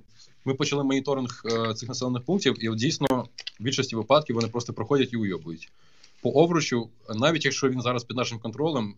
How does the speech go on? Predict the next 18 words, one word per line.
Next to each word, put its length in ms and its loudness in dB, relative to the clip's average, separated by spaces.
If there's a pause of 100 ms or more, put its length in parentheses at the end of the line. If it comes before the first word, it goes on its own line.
я 200 -2
думаю, 220 -2
що 80 -10
це 140 -2
якраз 300 0
таки 240 -10
от 120 -6 (200)
в 20 -2
найближчий 360 -2
час 200 4
може 200 0
бути 260 -2
ще 180 0
одним 220 2
напрямком 500 0 (480)
завдання 360 4
удару 280 4
противником 600 -2